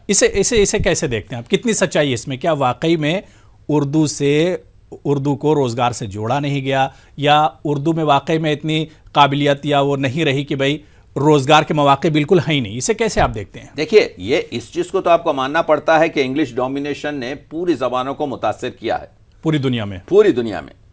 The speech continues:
Speaker 2: क्योंकि अगर आप एक कंप्यूटर खरीदते हैं, एक बड़ी टेक्नोलॉजी खरीदते हैं, तो उसका जितने भी मैन्युस्क्रिप्ट होते हैं, वो पूरे आपके अंग्रेजी में आते हैं।
Speaker 1: बिल्कुल।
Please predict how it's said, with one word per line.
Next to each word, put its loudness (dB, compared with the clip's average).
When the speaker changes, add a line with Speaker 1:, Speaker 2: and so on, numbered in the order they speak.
Speaker 2:
क्योंकि 2
अगर 4
आप 4
एक -2
कंप्यूटर 0
खरीदते 0
हैं, -4
एक -4
बड़ी -2
टेक्नोलॉजी -4
खरीदते -4
हैं, -8
तो -4
उसका -4
जितने -8
भी -8
मैन्युस्क्रिप्ट -8
होते -4
हैं, -4
वो -2
पूरे -4
आपके 0
अंग्रेजी -6
में -8
आते -10
हैं। -10
Speaker 1:
बिल्कुल। -10